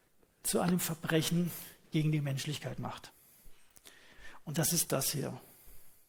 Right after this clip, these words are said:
Nämlich, bei der Vermarktung des Impfstoffs hat man auf eine Methode gesetzt,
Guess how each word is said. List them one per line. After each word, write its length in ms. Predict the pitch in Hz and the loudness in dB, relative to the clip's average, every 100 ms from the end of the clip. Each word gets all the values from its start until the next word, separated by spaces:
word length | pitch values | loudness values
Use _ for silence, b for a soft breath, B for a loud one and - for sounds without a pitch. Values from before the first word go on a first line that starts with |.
| _ - b b b b | _ -20 b b b b
Nämlich, 460 | 170 208 156 123 - - - - - - _ _ _ - - - B B B B | 8 8 8 2 -6 -12 -16 -20 -20 -20 _ _ _ -18 -12 -12 B B B B
bei 140 | 180 185 | 12 12
der 140 | 185 | 12
Vermarktung 800 | 180 170 175 208 226 - 240 247 - | 12 8 12 10 10 8 8 8 4
des 120 | 196 | 0
Impfstoffs 640 | - 185 - 147 - - - - - - - - - B B B B B B | 2 2 2 0 0 -2 -4 -8 -14 -14 -14 -16 -20 B B B B B B
hat 260 | - 196 - | 2 4 8
man 300 | 208 208 208 - - - - B B B B - - - - - - - - | 8 8 4 0 -18 -20 -20 B B B B -18 -20 -20 -20 -20 -20 -20 -2
auf 180 | - - | 0 4
eine 160 | 180 160 | 6 8
Methode 440 | 165 170 214 233 | 6 8 6 8
gesetzt, 640 | 208 190 190 - - - | 8 8 8 6 4 0